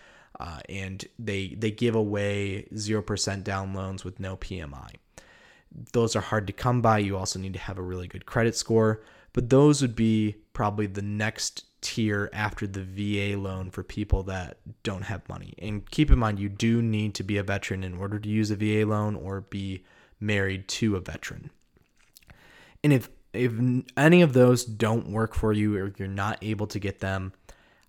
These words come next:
I strongly believe that an F H A or first-time home buyer's mortgage, federal housing assured mortgage, whatever you wanna call it, is the best option for ninety percent of borrowers.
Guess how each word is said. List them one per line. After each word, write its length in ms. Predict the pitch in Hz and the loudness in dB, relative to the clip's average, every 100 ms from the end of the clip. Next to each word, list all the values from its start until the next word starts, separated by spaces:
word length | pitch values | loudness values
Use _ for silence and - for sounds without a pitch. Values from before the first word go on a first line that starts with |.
| _ _ _ _ - | _ _ _ _ 0
I 100 | 113 | 2
strongly 500 | - - 143 147 139 | 2 4 6 6 4
believe 320 | 113 107 104 | 4 2 2
that 120 | 98 | -2
an 140 | 95 | -4
F 220 | - 101 110 | -2 2 2
H 240 | 101 - | 0 -2
A 360 | 98 95 95 - - | -2 -2 -4 -6 -12
or 200 | 90 90 | -8 -8
first-time 640 | - - 110 107 - 101 | -10 -4 0 0 -2 -4
home 240 | 95 104 104 | -2 -2 0
buyer's 440 | 101 101 98 95 | 0 0 -2 -2
mortgage, 520 | 101 98 98 98 95 | -2 -2 0 -2 -4
federal 340 | - 92 95 87 | -6 -6 -4 -6
housing 400 | - 92 92 90 | -4 -6 -6 -8
assured 420 | - 107 104 98 | -6 0 0 0
mortgage, 600 | 104 104 101 104 98 - | 0 0 0 -2 -2 0
whatever 260 | 101 104 107 | 0 0 0
you 120 | 107 | 0
wanna 200 | 104 95 | 0 -4
call 340 | - 95 90 | -4 -4 -4
it, 100 | - - _ - - - _ _ _ | -8 -16 _ -20 -20 -20 _ _ _
is 240 | 131 135 | 2 4
the 100 | 120 | 2
best 260 | 107 101 - | 0 -2 -2
option 560 | 95 95 - 101 98 - | -2 -2 -4 -4 -6 -10
for 600 | - - 101 98 92 87 | -10 -2 0 0 -2 -6
ninety 360 | - 110 113 113 | -4 -2 0 0
percent 300 | 107 - 92 | -2 -4 -6
of 60 | 85 | -8
borrowers. 640 | - - - - - | -12 -14 -14 -12 -8